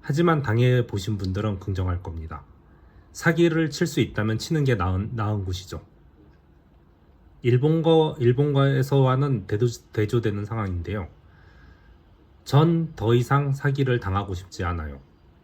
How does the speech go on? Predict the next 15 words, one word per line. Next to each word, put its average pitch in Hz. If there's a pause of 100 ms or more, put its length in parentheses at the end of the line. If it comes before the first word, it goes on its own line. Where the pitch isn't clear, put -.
(380)
일본에서 147
한국계 151
대기업 113
과장에게서도 104
사기를 113
당하긴 92
했지만요. 95 (1800)
다시 139
정리를 120
하자면 107 (120)
한국이 165
눈부시게 113
발전하는 104
모습은 92
당사자들보다 104